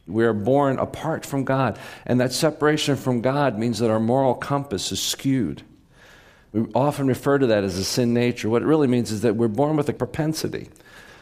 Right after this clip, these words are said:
to act selfishly rather than godly. I think it was Luther, actually, that described this idea of sin nature as being turned in on ourselves. And we simply act out of that self-centeredness.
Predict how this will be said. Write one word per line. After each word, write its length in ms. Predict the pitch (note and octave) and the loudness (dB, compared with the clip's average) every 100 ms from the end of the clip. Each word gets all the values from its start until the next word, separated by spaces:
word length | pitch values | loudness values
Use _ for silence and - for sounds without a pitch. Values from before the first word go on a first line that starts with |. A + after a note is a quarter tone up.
| - - | -18 -2
to 320 | A#2 F#2+ - - - | 0 0 -2 -10 -4
act 240 | B2 - | -4 -2
selfishly 680 | - - E3 E3+ A2+ - G#2 | -4 0 -2 -2 -6 -2 0
rather 320 | G2+ A2 A2 | 0 0 0
than 180 | G#2 G#2+ | -2 -2
godly. 420 | A2+ C3 B2 - - - _ _ _ _ _ _ - | -2 -4 -6 -8 -12 -20 _ _ _ _ _ _ -6
I 80 | A#2+ | -2
think 180 | F#3 F3+ | 2 4
it 40 | |
was 140 | D3 | 4
Luther, 440 | C#3 G#3+ A#3+ D3 A2 | 4 4 4 2 2
actually, 320 | D#3 F3 D3 | 2 2 0
that 120 | C3+ | 2
described 720 | B2 - - F3+ G#3+ F#3+ C#3+ | 0 -2 0 2 4 2 2
this 220 | A2+ B2+ C3+ | 0 2 2
idea 220 | B2+ B2 | 4 4
of 60 | |
sin 240 | - - C#3 | 2 2 2
nature 280 | C#3 C#3+ A#2 | 2 2 -2
as 60 | |
being 260 | G#2 A#2 A#2 | 2 2 0
turned 440 | - D3+ D3+ D3 | -2 2 2 2
in 180 | C#3+ C#3+ | 2 2
on 160 | B2+ G2+ | 2 0
ourselves. 880 | E2+ E2+ - - G#1+ - - - - _ _ _ _ _ _ _ _ | -2 -4 -6 -6 -10 -10 -14 -14 -18 _ _ _ _ _ _ _ _
And 120 | - C3 | 0 0
we 60 | |
simply 380 | B2+ D3+ C#3+ C#3 | 2 -2 0 2
act 260 | C#3+ D3 D3 | 2 0 -2
out 240 | D#3+ D#3+ | 0 0
of 120 | G#2+ | 2
that 180 | A2+ A#2+ | 0 -2
self-centeredness. 1160 | - C3 - - C#3+ D3+ G#2+ F2 - - - | -4 -4 -2 0 2 2 0 -4 -10 -14 -18